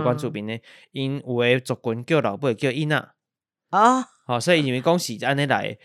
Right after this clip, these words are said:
Speaker 2: 哦，
Speaker 1: 不过这个讲法有一个真大的问题，
Speaker 2: 哦，哦。
Speaker 1: 就是代表讲，如果伊是因为汉人来到台湾，
Speaker 2: 嘿。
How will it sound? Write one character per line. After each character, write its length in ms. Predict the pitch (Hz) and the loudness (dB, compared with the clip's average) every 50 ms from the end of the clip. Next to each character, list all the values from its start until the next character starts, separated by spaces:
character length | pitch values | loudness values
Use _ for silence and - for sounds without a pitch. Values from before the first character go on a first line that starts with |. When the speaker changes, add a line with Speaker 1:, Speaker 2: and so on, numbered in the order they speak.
| - - - | -20 -16 -12
Speaker 2:
哦， 140 | - 156 156 | -6 -2 0
Speaker 1:
不 80 | 170 | 4
过 160 | 156 - 175 | 6 6 6
这 120 | 143 165 226 | 6 6 4
个 140 | 214 214 185 | 4 2 2
讲 320 | 127 - - 202 208 208 | 2 0 2 2 2 2
法 100 | 208 208 | 2 0
有 140 | 147 131 127 | 0 0 -2
一 40 | 123 | -2
个 180 | 127 123 123 | -2 -4 -4
真 180 | 113 131 123 120 | -4 -6 -8 -4
大 140 | 123 123 117 | -2 -2 -2
的 80 | 117 | -2
问 180 | 107 110 104 98 | -4 -6 -8 -6
题， 80 | 107 | -6
Speaker 2:
哦， 40 | 113 | -6
哦。 20 | 110 | -6
Speaker 1:
就 80 | 107 | -6
是 100 | 101 - | -8 -10
代 120 | - 110 104 | -10 -8 -4
表 140 | 135 143 | -4 -4
讲， 220 | 147 160 160 170 160 - - - _ _ - | -2 -2 -4 -6 -8 -12 -20 -20 _ _ -6
如 180 | 135 151 175 | 0 0 0
果 220 | 185 180 262 262 185 | 2 4 4 4 4
伊 100 | - 175 165 | 4 0 -4
是 160 | - - 120 | -4 -6 -10
因 240 | - 127 139 139 139 | -8 -8 -6 -4 -4
为 180 | 131 123 110 | -4 -4 -4
汉 260 | 104 - 196 220 185 | -2 0 0 0 0
人 180 | 143 127 117 110 | 0 -4 -6 -6
来 120 | 117 120 | -6 -4
到 120 | 123 165 160 | -4 -4 -4
台 260 | 160 - 135 120 113 | -2 0 0 0 0
湾， 380 | 113 110 110 110 107 117 117 123 _ | 0 0 -2 -2 -4 -8 -10 -14 _
Speaker 2:
嘿。 220 | - 147 139 107 | -10 -10 -10 -8